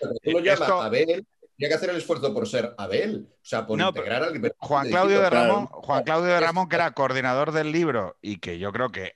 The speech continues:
Speaker 2: hace una interesante labor por intentar propalar el amor a España y el amor a una España muy razonable en la cual seguramente todos estaríamos muy, muy cómodos si hubiera <laughs> una suficiente masa crítica como para apoyar la existencia de esa España,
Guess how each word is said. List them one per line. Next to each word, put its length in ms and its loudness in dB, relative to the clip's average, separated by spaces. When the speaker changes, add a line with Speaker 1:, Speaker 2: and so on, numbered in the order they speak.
Speaker 2:
hace 560 -4
una 540 -4
interesante 720 -6
labor 480 -2
por 160 -8
intentar 480 -8
propalar 680 -4
el 160 -18
amor 280 -4
a 40 -2
España 600 -4
y 120 -10
el 60 -8
amor 340 -2
a 100 0
una 120 -4
España 320 -6
muy 200 -6
razonable 680 -4
en 180 -10
la 80 -6
cual 320 -4
seguramente 440 -4
todos 320 -6
estaríamos 520 -6
muy, 420 -4
muy 220 -4
cómodos 500 -4
si 200 -6
hubiera 420 -2
<laughs> 100 -6
una 220 -2
suficiente 640 -4
masa 320 -4
crítica 460 -2
como 280 -4
para 160 -2
apoyar 420 -4
la 140 -4
existencia 460 -4
de 60 -2
esa 120 -4
España, 480 -4